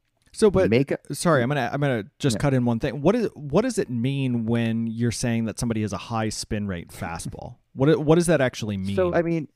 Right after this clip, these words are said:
Speaker 2: it's, uh, essentially it means late life,
Speaker 1: Okay.
Speaker 2: late action. Um, you know, it's something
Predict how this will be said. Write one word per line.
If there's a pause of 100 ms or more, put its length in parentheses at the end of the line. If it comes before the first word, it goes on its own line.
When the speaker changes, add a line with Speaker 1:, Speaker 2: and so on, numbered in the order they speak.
(120)
Speaker 2:
it's, (120)
uh, (340)
essentially
it
means
late
life, (420)
Speaker 1:
Okay.
Speaker 2:
late
action. (220)
Um, (760)
you
know,
it's
something